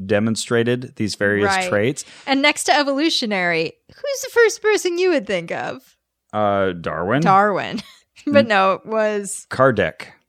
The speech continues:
Speaker 2: Kardec, who is
Speaker 1: But
Speaker 2: the founder of Spiritism.
Speaker 1: Yeah, well, they mean, uh, something different when they
Speaker 2: Oh,
Speaker 1: say
Speaker 2: I
Speaker 1: evolu-,
Speaker 2: know.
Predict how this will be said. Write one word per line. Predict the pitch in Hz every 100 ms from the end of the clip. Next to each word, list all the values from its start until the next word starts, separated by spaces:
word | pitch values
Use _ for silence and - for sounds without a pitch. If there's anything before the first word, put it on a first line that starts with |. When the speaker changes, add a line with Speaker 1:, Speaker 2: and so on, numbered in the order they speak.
| _
Speaker 2:
Kardec, | - 220 208 185 160 147 - - _
who | 175 185
is | -
Speaker 1:
But |
Speaker 2:
the | 202
founder | 196 196 190 185
of | 185 -
Spiritism. | - 190 165 175 170 160 - -
Speaker 1:
Yeah, | 113 104 87
well, | 120 127 117 110 - -
they | 113 117 113 110 98 -
mean, | 104 104 101 92
uh, | 90
something | 90 - 95 92 87
different | 90 85
when | 85
they | 87
Speaker 2:
Oh, | 82
Speaker 1:
say | 190
Speaker 2:
I | 190 196
Speaker 1:
evolu-, | -
Speaker 2:
know. | 214 151 143